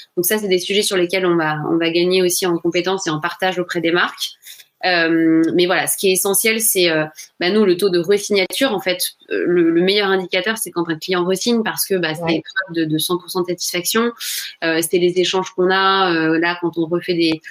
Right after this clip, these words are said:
Speaker 1: en effet, des lives Instagram avec des petits hauts, c'est génial de voir que, euh, bah, la communauté grandit énormément, parfois, on fait d'ailleurs des visites mystères en boutique et, euh, c'est trop drôle de voir à quel point, bah, le, le partenariat vit.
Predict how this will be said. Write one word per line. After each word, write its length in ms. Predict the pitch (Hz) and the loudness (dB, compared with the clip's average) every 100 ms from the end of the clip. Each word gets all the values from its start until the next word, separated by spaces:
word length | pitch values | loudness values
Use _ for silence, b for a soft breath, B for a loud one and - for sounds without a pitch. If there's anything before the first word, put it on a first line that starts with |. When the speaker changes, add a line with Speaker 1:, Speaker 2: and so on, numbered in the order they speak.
| B B | B B
Speaker 1:
en 100 | 175 | 0
effet, 220 | 170 165 | 0 2
des 100 | 170 | 2
lives 240 | 170 175 170 | 4 4 2
Instagram 540 | 175 175 175 175 180 | -2 -2 -4 -2 0
avec 240 | 170 160 160 | 0 0 -2
des 80 | |
petits 180 | 160 - | -2 0
hauts, 80 | 190 | -2
c'est 180 | 185 175 | 0 0
génial 360 | 170 180 180 | 2 2 2
de 100 | 175 | 0
voir 300 | 165 180 180 - | 2 0 -2 -2
que, 60 | |
euh, 220 | 185 180 160 | 2 2 2
bah, 100 | 156 | 0
la 120 | 156 | -2
communauté 600 | - 175 175 175 170 180 | 0 2 4 4 2 -2
grandit 440 | 160 170 175 175 | 0 2 4 2
énormément, 680 | 165 151 170 175 196 202 214 B B B B 175 | 2 2 4 4 4 4 2 B B B B -8
parfois, 180 | 170 202 | 0 0
on 40 | - | 2
fait 100 | 175 | 0
d'ailleurs 300 | 170 170 175 | 2 2 2
des 100 | 175 | 0
visites 280 | 180 175 202 | 0 -4 -2
mystères 360 | 190 - 202 180 | -2 0 -2 0
en 60 | |
boutique 480 | 175 190 - 220 220 - | 0 0 -2 -2 -2 -2
et, 240 | 180 185 180 | 2 2 2
euh, 240 | 156 151 156 | 2 0 -2
c'est 100 | 175 | -4
trop 220 | - 202 | -2 0
drôle 240 | 185 202 | 2 2
de 100 | 180 | 2
voir 160 | 175 180 | 2 2
à 100 | 180 | 0
quel 160 | 170 156 | -2 -4
point, 180 | 180 185 | -2 0
bah, 240 | 156 147 | 0 0
le, 220 | 151 151 | 0 0
le 160 | 151 151 | 0 0
partenariat 640 | 156 - 180 170 180 170 | -4 -2 0 2 2 0
vit. 220 | 170 185 | 0 0